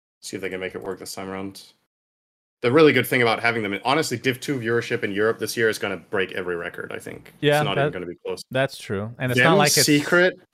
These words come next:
Speaker 1: and two <laughs> relegated teams from Div one will be playing Div two,
Speaker 2: And
Speaker 1: man.
Speaker 2: Div two is like,
Speaker 1: Crazy.
Speaker 2: uh,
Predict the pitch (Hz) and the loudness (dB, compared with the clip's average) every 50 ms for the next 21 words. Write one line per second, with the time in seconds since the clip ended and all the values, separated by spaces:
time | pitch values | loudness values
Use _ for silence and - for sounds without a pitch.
0 | _ - 127 127 127 131 127 - - 151 139 135 127 123 131 123 123 120 110 110 | _ 0 0 2 2 0 -2 -2 0 0 0 2 0 0 0 0 0 0 -2 -2
1 | 110 - - - 123 117 - - - 117 - - - - - - - - - - | -4 -8 -6 -6 -6 -6 -6 -8 -12 -14 -12 -12 -12 -12 -12 -16 -14 -14 -14 -14
2 | - 127 - - 135 - - - - _ - - 120 120 120 120 - - 117 - | -14 -16 -6 -6 -6 -6 -6 -12 -20 _ -20 -14 -12 -12 -12 -10 -10 -10 -12 -12
3 | - _ - - 110 101 98 131 123 120 117 107 - 139 139 131 - - - 143 | -14 _ -14 -12 -12 -6 -4 -2 0 0 -2 0 0 0 0 0 -4 -4 -2 0
4 | 139 135 127 117 110 104 - 107 101 101 98 98 - - - 104 95 92 92 92 | 0 2 0 0 -2 -4 -4 -2 -2 0 0 -2 -4 -6 -4 -4 -2 -2 -2 -2
5 | 92 92 92 87 87 90 - | -4 -4 -4 -6 -6 -8 -10